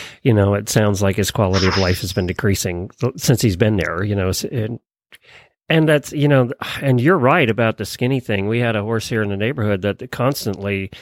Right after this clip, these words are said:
he was old. He was probably thirty. And the poor guy was taking care of the horse, feeding the horse, but the, th-, th-,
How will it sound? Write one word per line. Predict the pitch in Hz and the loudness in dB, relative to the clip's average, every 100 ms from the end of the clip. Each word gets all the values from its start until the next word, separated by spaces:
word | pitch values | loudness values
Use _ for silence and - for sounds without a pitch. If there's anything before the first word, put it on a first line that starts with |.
| - | -8
he | - | -2
was | 143 | 2
old. | 160 233 165 - | 4 4 0 -2
He | 107 | -8
was | - | -2
probably | 208 139 | 0 0
thirty. | - 151 196 123 95 - - - - - | 2 0 0 -2 -6 -10 -20 -20 -20 -2
And | 139 131 123 | 2 2 0
the | |
poor | - 214 196 | 0 0 2
guy | 127 196 143 92 | 0 2 2 2
was | 117 113 | 0 0
taking | 175 202 160 | 0 0 0
care | 180 | 0
of | 165 | 0
the | 131 | 0
horse, | 165 156 | 0 0
feeding | 170 180 | 0 2
the | 143 | 2
horse, | 156 196 - | 2 0 2
but | 156 - | 0 0
the, | 147 147 - 147 - | 2 2 0 -8 -20
th-, | 180 - - | -18 -18 -18
th-, | - | -16